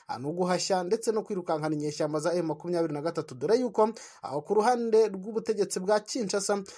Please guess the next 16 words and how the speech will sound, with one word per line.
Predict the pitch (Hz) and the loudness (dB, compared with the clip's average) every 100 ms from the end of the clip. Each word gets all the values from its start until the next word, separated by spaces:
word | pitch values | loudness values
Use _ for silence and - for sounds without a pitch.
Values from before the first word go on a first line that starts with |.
| - | -14
ah, | 110 | -10
by'umwihariko | 131 175 190 180 175 190 | -4 0 2 0 2 2
Perezida | 185 185 190 185 196 | 2 0 0 2 0
Antoine | 185 190 - 202 113 110 117 | 0 -2 0 2 0 -6 -6
Felix | - 214 - 220 | -2 -2 0 -2
Tshisekedi | 226 233 233 226 233 254 | -2 -2 0 0 -2 -2
Tshilombo, | - 240 226 240 220 214 214 - - - - | -4 -4 2 4 4 4 4 0 -18 -18 -4
ah, | 139 | 0
uyu | 170 208 | 2 2
nguyu | 214 220 214 | 2 2 0
akaba | 175 - 196 | 0 2 4
yongeye | 220 208 180 180 | 6 4 2 0
kugaragara | 175 170 170 165 160 | 0 2 2 4 2
rero | 160 190 | 4 2
mu | 196 180 | 2 0
by'ukuri | 175 180 175 190 | 0 2 4 4